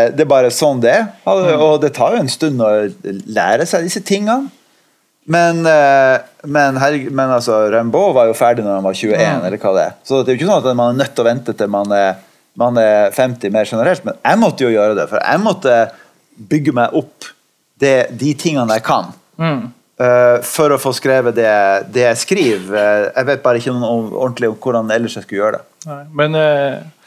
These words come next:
Speaker 2: med referanse til Rimbaud, så kan vi jo da gå inn på siste korte spørsmål, der dere skal
Speaker 1: Ja.
Speaker 2: svare ja, nei eller kanskje.
Speaker 1: <laughs>
Speaker 2: Eh, kommer det en, eh, ny roman?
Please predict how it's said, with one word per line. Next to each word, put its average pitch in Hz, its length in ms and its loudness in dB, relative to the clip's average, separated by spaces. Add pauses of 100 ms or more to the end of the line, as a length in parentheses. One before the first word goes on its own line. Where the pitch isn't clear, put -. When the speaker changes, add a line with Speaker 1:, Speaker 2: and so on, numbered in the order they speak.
(400)
Speaker 2:
med 139 720 0 (360)
referanse 135 580 -4
til 120 100 -6
Rimbaud, 123 380 -2
så 139 100 -8
kan 139 200 -6
vi 127 120 -4
jo 110 160 -6
da 120 380 -4 (240)
gå 135 140 -2
inn 123 120 -2
på 120 220 -4
siste - 380 -2
korte 139 280 -4
spørsmål, 131 400 -4
der 139 120 2
dere 123 100 -2 (140)
skal 120 140 -8
Speaker 1:
Ja. 107 60 -6
Speaker 2:
svare 127 440 0 (580)
ja, 135 520 2
nei 131 440 0
eller 123 220 0
kanskje. 131 580 -2 (240)
Speaker 1:
<laughs> 143 400 -4 (400)
Speaker 2:
Eh, 131 500 0 (160)
kommer 156 380 2
det 120 320 2
en, 120 260 0
eh, 120 140 -2
ny 139 160 0
roman? 135 400 0